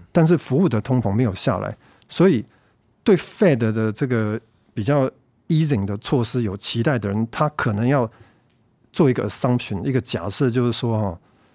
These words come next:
那 Fed 真的把商品这个通膨打得很惨，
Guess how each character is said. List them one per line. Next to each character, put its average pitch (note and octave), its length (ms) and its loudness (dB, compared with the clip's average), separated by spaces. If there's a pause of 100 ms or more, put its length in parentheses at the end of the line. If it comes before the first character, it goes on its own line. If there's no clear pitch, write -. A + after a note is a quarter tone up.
(280)
那 D#3+ 100 -4
Fed C3 260 0
真 C#3 180 2
的 B2+ 60 2
把 F#2+ 200 -6
商 B2+ 260 0
品 G2+ 180 -2
这 A#2 80 0
个 C3+ 40 -2
通 B2+ 180 -2
膨 G2 160 -4
打 F#2+ 140 -2
得 G2 80 -2
很 G#2 140 0
惨， - 180 -4